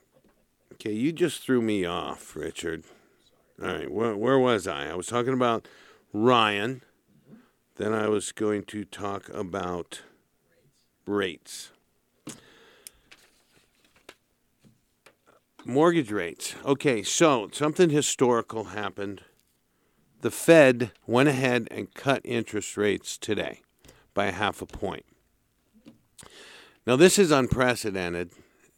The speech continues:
It hasn't happened in over a zillion years. And, um, why did they do it? Why did the Fed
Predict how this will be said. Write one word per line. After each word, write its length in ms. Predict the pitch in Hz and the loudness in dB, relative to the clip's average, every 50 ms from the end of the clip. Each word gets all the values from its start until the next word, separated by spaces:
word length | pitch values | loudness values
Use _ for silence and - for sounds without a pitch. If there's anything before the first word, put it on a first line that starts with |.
| _ _ _ | _ _ _
It 180 | 110 113 104 | -6 -6 -4
hasn't 340 | 101 127 143 139 131 131 117 | 0 0 0 2 2 0 -2
happened 480 | 107 123 120 117 110 - 120 110 110 101 | -2 0 0 -2 0 0 -2 0 0 0
in 280 | 98 95 95 95 95 - | -2 -2 -4 -6 -8 -10
over 300 | - - 113 101 98 110 | -4 -4 -4 0 2 0
a 60 | 101 98 | 0 0
zillion 580 | 95 90 95 113 120 120 120 113 107 98 95 | -2 -2 2 2 4 4 4 2 0 -2 -4
years. 400 | 90 80 76 73 69 71 - - _ _ - - - - - - - - _ _ _ | -6 -8 -8 -10 -14 -16 -18 -20 _ _ -20 -20 -20 -20 -20 -20 -20 -20 _ _ _
And, 420 | - - 120 117 117 113 113 113 113 | -10 -4 -2 0 0 0 0 -2 -4
um, 600 | 82 85 110 110 107 107 104 104 104 104 95 - - - - _ _ _ _ _ _ _ _ _ _ _ _ _ _ _ _ _ _ _ _ - _ _ _ _ _ _ _ _ _ _ _ _ _ _ _ _ _ _ | -4 -2 -2 0 0 0 -2 -2 -4 -6 -8 -12 -18 -20 -20 _ _ _ _ _ _ _ _ _ _ _ _ _ _ _ _ _ _ _ _ -20 _ _ _ _ _ _ _ _ _ _ _ _ _ _ _ _ _ _
why 480 | - 92 117 110 107 120 127 135 151 | -16 -14 -10 -2 0 4 6 6 8
did 160 | 151 160 160 147 | 8 6 8 8
they 140 | 160 160 | 8 8
do 240 | 156 135 175 175 165 | 10 12 12 12 12
it? 120 | 113 - _ _ - _ - - - _ _ _ _ _ _ _ _ _ _ _ _ _ _ _ _ _ _ _ _ _ | 10 2 _ _ -20 _ -20 -20 -20 _ _ _ _ _ _ _ _ _ _ _ _ _ _ _ _ _ _ _ _ _
Why 520 | - 95 92 90 101 110 120 135 156 175 | -14 -12 -6 -2 -2 0 0 2 2 2
did 580 | 175 156 143 143 135 131 131 127 127 131 131 - | 2 2 2 2 4 4 4 2 0 -2 -6 -6
the 260 | - 90 117 120 131 | -8 -12 -8 -8 -6
Fed 680 | 117 - - - - 117 95 90 85 85 90 92 104 | -6 -8 -14 -4 -2 0 0 0 -2 -4 -6 -8 -12